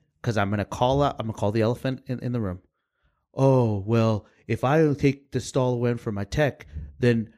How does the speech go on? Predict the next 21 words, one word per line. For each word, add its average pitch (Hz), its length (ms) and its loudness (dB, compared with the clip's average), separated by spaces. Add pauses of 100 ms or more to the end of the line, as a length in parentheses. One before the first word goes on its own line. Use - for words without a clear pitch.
(120)
what 120 220 2
am 143 80 2
I 143 80 4
gonna 135 240 0
do 123 140 2
at 117 100 -2
that 113 160 -2
stall?" 123 480 -2 (160)
We're 113 100 0
telling 120 300 -2
you, 107 80 -4
"Get 107 160 -4
another 107 220 -4
tech." 139 200 0 (180)
"Well, 120 100 2
there's 139 180 4
no 247 100 6
techs 147 220 -2
available 95 420 -4
out 95 140 -6
there." 131 260 -4